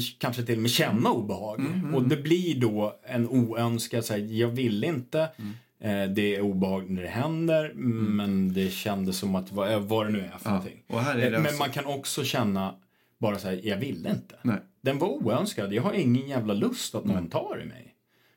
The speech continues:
Speaker 1: Jag har ingen lust att Pia på ekonomi kommer in och säger, "Hej, vad kul att se dig." Ja, men sådär.
Speaker 2: Nej, nej.
Speaker 1: Jag kanske inte vill det.
Speaker 2: Nej.
Speaker 1: Liksom, den är bara, den är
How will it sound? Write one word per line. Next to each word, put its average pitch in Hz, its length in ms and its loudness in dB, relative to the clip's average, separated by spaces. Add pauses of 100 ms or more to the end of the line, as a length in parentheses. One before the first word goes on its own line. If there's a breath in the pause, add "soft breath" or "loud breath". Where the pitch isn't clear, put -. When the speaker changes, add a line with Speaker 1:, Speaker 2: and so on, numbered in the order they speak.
Speaker 1:
Jag 117 60 2
har - 120 0
ingen 139 400 2
lust - 520 0
att - 240 -6 (140)
Pia 95 360 0
på 98 140 -4
ekonomi 92 600 -2 (380 soft breath)
kommer 113 260 0
in 104 160 0
och 95 80 -2
säger, 104 300 0
"Hej, 262 540 4
vad 277 180 -2
kul 262 400 2
att 240 80 4
se 247 420 2
dig." 98 240 0
Ja, 147 140 -2
men 143 180 -4
sådär. 92 220 -4
Speaker 2:
Nej, 160 180 4 (100)
nej. - 40 -4
Speaker 1:
Jag 208 160 -6
kanske 247 180 -4
inte 175 120 2
vill 302 220 2
det. - 180 -14
Speaker 2:
Nej. 165 120 2 (100)
Speaker 1:
Liksom, 123 280 0
den 185 140 0
är 147 60 0
bara, 110 260 0
den 135 200 -2
är 117 160 0